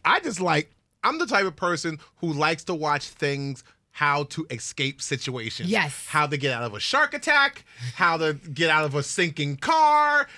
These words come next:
Speaker 1: Now with you, how to get out of a coffin.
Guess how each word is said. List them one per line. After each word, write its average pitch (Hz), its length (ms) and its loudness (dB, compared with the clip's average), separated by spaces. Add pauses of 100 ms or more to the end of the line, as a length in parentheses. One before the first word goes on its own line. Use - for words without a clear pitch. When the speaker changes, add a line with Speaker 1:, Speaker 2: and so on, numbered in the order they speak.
(140)
Speaker 1:
Now 302 320 2
with 247 180 -6
you, 370 380 0 (120)
how 220 300 2
to 220 80 0
get 202 160 -2
out 170 300 2 (500)
of - 80 2
a 175 80 2
coffin. - 360 -8